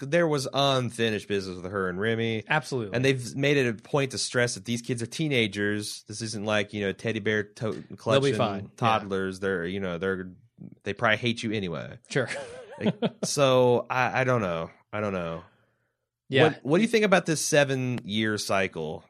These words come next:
Speaker 1: with Claire? That this, that she, do you think this is something she's articulated to even Frank?
Speaker 2: Uh, that's a good
Speaker 1: And, and I
Speaker 2: question.
Speaker 1: thought, if not, that this is something, like, inside of her head's like, "I'll marry him for seven years, and if it's not working out, then I'll divorce him, and I can get anyone."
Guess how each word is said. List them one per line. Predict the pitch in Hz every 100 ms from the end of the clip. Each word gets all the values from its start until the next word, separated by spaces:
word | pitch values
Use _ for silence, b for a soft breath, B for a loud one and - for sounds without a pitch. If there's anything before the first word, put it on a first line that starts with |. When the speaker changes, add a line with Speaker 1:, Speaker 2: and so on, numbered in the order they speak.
| _
Speaker 1:
with | 90 92
Claire? | - 90 80 73 69 - _ _ _ -
That | 101
this, | 107 -
that | 101
she, | 92 110 104 101
do | 90 117
you | 165
think | 190
this | 170 147
is | 131
something | 143 135
she's | 117 131
articulated | 113 - 127 120 113 107
to | 87
even | 113 107
Frank? | 90 - 90 95 170 - _ _ _ _ _ _ _ _ _ _ _ _ _ _
Speaker 2:
Uh, | 139 143 240 240
that's | 196 233 294 -
a | 247
good | 226 233 202
Speaker 1:
And, | 240 247 151
and |
I | 156
Speaker 2:
question. | 175 -
Speaker 1:
thought, | 196 175
if | 160 151
not, | 160 220 214
that | 139 127
this | -
is | 143
something, | 160 151 143
like, | 135 123
inside | 127 123 156 147 135
of |
her | 123
head's | 117 156 143 120
like, | 113
"I'll | 120
marry | 123 135
him | 127
for |
seven | 123 127 117 117
years, | 113 113 113
and | 101
if | 92 92
it's | -
not | 101 104 101
working | 104 101 101
out, | 95 87
then | 90
I'll | 90 85
divorce | 87 92 92 -
him, | 90
and | 92
I | 90
can | 90
get | 82 82
anyone." | 85 67 65 67 67